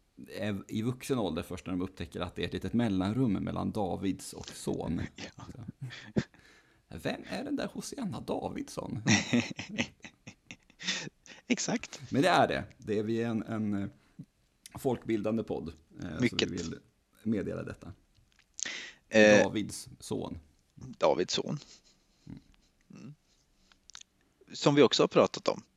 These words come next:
Speaker 2: alltså David,
Speaker 1: Mm.
Speaker 2: i ett annat avsnitt.
Speaker 1: Väl värt att lyssna igenom våra gamla avsnitt.
Speaker 2: Ja.
Speaker 1: Mm.
Speaker 2: Eh,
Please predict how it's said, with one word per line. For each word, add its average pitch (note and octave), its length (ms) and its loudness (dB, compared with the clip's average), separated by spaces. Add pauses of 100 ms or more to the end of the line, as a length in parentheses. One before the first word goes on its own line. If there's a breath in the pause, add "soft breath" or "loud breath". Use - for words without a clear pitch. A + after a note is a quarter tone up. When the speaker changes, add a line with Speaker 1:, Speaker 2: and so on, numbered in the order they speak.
Speaker 2:
alltså - 340 -4 (200)
David, - 460 0 (140)
Speaker 1:
Mm. C#4 240 -4 (340)
Speaker 2:
i - 100 -2
ett - 100 -2
annat - 260 -6
avsnitt. - 500 -8 (520)
Speaker 1:
Väl - 340 -4
värt - 160 -2
att - 60 -14
lyssna G2 280 -6
igenom D#2+ 260 -4
våra E2+ 160 -8
gamla D#2+ 280 -10
avsnitt. - 380 -18 (100)
Speaker 2:
Ja. - 300 0 (720)
Speaker 1:
Mm. - 140 -10 (600 loud breath)
Speaker 2:
Eh, G#2+ 480 8